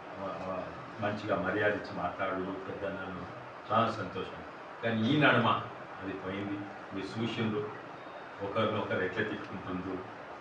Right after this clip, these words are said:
ఒకరొకరి ఏంది చీరలు, గాజులు ఒకరిస్తే ఇంకోరు "నీ కొడుకా, నా కొడుకా" అని తిట్టుకుంటున్నారు. మళ్ళీ ఆ కేసీఆర్ సమానకు పోతుందని ఇక్కడ అనిపిస్తుంది.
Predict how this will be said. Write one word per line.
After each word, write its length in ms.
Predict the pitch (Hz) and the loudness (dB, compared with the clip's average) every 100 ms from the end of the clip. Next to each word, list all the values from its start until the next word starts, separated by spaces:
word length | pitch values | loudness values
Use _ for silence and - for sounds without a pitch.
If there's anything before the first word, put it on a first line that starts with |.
| - - - 95 | -12 -12 -6 -4
ఒకరొకరి 720 | 95 98 101 98 98 92 90 90 - - - 95 | 0 2 2 2 0 0 0 -2 -6 -12 -8 -6
ఏంది 320 | 92 92 90 | -4 -2 -2
చీరలు, 680 | 87 - - 117 110 104 101 | -2 -6 0 4 6 6 4
గాజులు 420 | 101 98 98 95 | 4 4 4 0
ఒకరిస్తే 600 | 92 104 98 98 101 95 - - - 107 | -2 -2 -2 -4 -2 -2 -4 -8 -8 -4
ఇంకోరు 360 | 107 117 104 | 0 2 4
"నీ 260 | 98 98 107 | 2 2 2
కొడుకా, 500 | 104 104 92 92 92 | 4 4 4 2 2
నా 100 | 95 | 2
కొడుకా" 380 | 98 95 - 95 | 2 -2 -2 -2
అని 140 | 90 | -2
తిట్టుకుంటున్నారు. 640 | 87 - - 92 - 90 98 - - - - - | -4 -8 -6 -6 -4 -4 -4 -6 -10 -12 -8 2
మళ్ళీ 580 | 113 123 147 151 147 - - - - - - | 8 10 12 12 12 12 6 -4 -8 -8 2
ఆ 80 | 113 | 2
కేసీఆర్ 600 | 110 117 117 127 131 123 | 4 4 4 4 4 4
సమానకు 540 | 107 104 - - - | 4 4 4 2 -2
పోతుందని 480 | 98 95 98 95 92 | -4 -4 -4 -2 -2
ఇక్కడ 500 | 92 - - - 104 | -4 -8 -10 -4 0
అనిపిస్తుంది. 600 | 101 98 98 - 98 98 | 2 0 -4 -6 -6 -6